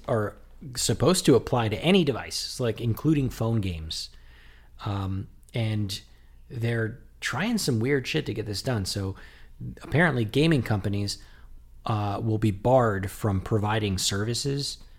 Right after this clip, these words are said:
any kind of gaming services, to minors in any form outside of those hours. And those gaming companies are required to ensure that they have this, I don't really understand it very well, but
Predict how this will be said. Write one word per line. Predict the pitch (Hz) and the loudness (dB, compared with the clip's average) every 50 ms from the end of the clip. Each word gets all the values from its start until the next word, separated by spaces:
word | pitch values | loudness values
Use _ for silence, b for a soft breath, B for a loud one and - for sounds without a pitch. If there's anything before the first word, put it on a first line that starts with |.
| b b b - - - - - - | b b b -20 -20 -20 -20 -6 0
any | - 123 127 131 | 2 2 2 2
kind | 123 - 120 120 117 | 2 0 0 0 0
of | 104 | 0
gaming | 110 110 120 127 123 | 0 0 0 -2 0
services, | - 147 139 135 143 135 143 147 143 143 - b b b b b b b - | 2 2 2 2 0 -4 -4 -4 -4 -6 -10 b b b b b b b -2
to | - 117 | 0 2
minors | 101 92 95 107 120 131 117 104 92 87 95 101 - - - b b b b b b b | 2 2 2 2 2 2 2 0 0 -2 -4 -4 -4 -6 -8 b b b b b b b
in | - 117 113 | 0 0 0
any | - 127 139 170 175 170 | 0 0 2 4 4 2
form | - - 92 82 78 80 90 98 - - b b b b b b b - - - - - - - | 2 -2 -8 -6 -6 -6 -8 -8 -10 -16 b b b b b b b -20 -20 -20 -20 -20 -6 -4
outside | 127 127 120 - - 117 113 107 | -2 -2 0 0 0 0 0 0
of | 98 | 0
those | 101 98 92 95 | 0 0 2 0
hours. | 110 104 98 76 - - - - - B B B B B B | 0 -2 -2 -4 -8 -10 -10 -10 -12 B B B B B B
And | - 117 110 104 104 - - - - | -4 -4 -2 -2 -4 -6 -8 -8 -6
those | 131 113 113 120 127 117 | -2 0 2 2 2 2
gaming | - 135 143 147 139 117 | 2 0 2 2 2 2
companies | - 113 104 - 110 107 104 104 95 - - - - | 0 -2 -2 -2 -2 -2 -2 -4 -4 -6 -8 -6 -4
are | 117 104 104 104 101 - - - - - - | -2 -2 -2 -2 -4 -6 -8 -12 -16 -8 -6
required | 117 113 - - - 139 139 139 123 107 101 98 101 107 - | -4 -4 -4 0 2 4 4 4 4 2 0 0 -4 -4 -6
to | - - 110 101 101 98 98 - B B B B B B | -4 -2 0 0 0 -2 -4 -8 B B B B B B
ensure | - 117 98 - - - 143 135 127 | -4 -2 0 0 2 4 4 4 4
that | 117 113 107 | 4 2 0
they | - - 110 107 | 0 -2 -2 0
have | 101 104 107 104 101 101 104 98 98 - b b b b b b b b b - | 0 -2 -2 -2 -4 -4 -6 -8 -8 -12 b b b b b b b b b -10
this, | - 127 104 110 107 101 95 - - - - - - - - - - - - - - - - - - - - | -8 -6 -2 0 0 0 0 -2 -2 -4 -4 -8 -10 -18 -20 -20 -20 -20 -20 -20 -20 -20 -20 -20 -20 -8 -6
I | 120 110 | -4 -2
don't | 107 107 | -2 -2
really | 104 104 104 101 | -2 -2 -2 -2
understand | 98 110 - - - 123 117 | -4 -4 -4 -2 -2 0 0
it | 113 - | 0 0
very | 120 113 110 | 2 2 2
well, | 110 110 110 107 104 | 2 2 0 0 0
but | 98 95 92 | -2 -4 -4